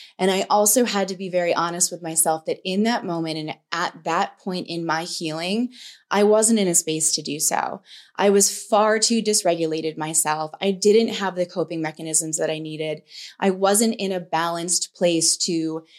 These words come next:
even give myself enough love to then be reaching out and helping or being present with this other person who I know was greatly struggling. Um, so it's,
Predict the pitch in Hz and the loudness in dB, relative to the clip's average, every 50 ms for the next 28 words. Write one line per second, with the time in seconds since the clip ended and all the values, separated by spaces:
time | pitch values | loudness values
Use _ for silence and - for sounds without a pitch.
0 | _ _ _ 214 226 226 233 226 214 226 214 214 214 190 170 165 180 180 - - | _ _ _ 4 4 6 6 4 4 4 2 2 4 2 0 2 2 0 2 2
1 | 180 190 202 202 - - 214 208 220 233 226 233 247 233 233 233 240 226 233 - | 2 2 0 -2 -2 -2 -2 -2 -2 -4 -4 -2 0 0 2 0 0 -2 -2 -2
2 | - 220 202 185 190 180 180 180 175 185 180 175 175 180 185 202 202 - 214 190 | 2 2 2 2 2 0 -2 -4 -6 -8 -10 -10 -10 -8 -8 -4 -2 -2 -2 -2
3 | 175 - - 165 165 165 165 165 175 165 165 165 - - 208 214 208 208 180 170 | -2 -2 0 0 0 0 -2 -4 -6 -6 -6 -6 -4 0 0 0 0 0 -4 -4
4 | 170 165 165 165 - _ _ _ _ _ _ - 196 185 175 170 170 165 165 - | -4 -6 -6 -8 -12 _ _ _ _ _ _ 2 4 4 6 4 4 2 0 -2
5 | - _ _ _ _ _ _ _ _ _ - 180 226 208 208 202 196 196 - - | -4 _ _ _ _ _ _ _ _ _ -2 2 2 4 4 4 2 0 -6 -2
6 | - 208 208 208 202 190 180 - 180 185 175 - 190 180 - - 175 175 185 175 | 2 2 4 4 2 0 0 0 -2 -2 -2 -2 -2 -2 0 0 2 2 0 0
7 | 180 - - 180 175 - 180 170 175 180 175 175 170 170 170 165 160 160 156 160 | 0 -2 -2 0 0 0 0 -2 -8 -8 -8 -6 -6 -6 -6 -4 -4 -2 -2 -2
8 | 160 160 - - _ - - _ _ _ _ 247 175 190 185 175 - - 170 165 | -2 -4 -4 -8 _ -18 -18 _ _ _ _ -10 -2 0 2 2 2 -2 -4 0
9 | 160 - - 143 123 - - 85 92 - 71 80 - 202 196 _ _ - - _ | 0 0 2 2 -2 -2 -4 -8 -8 -8 -10 -10 -10 -14 -14 _ _ -20 -20 _
10 | _ _ _ _ - 190 190 185 185 190 - 226 214 220 214 220 - - | _ _ _ _ -2 0 0 2 2 4 4 6 6 4 4 2 0 0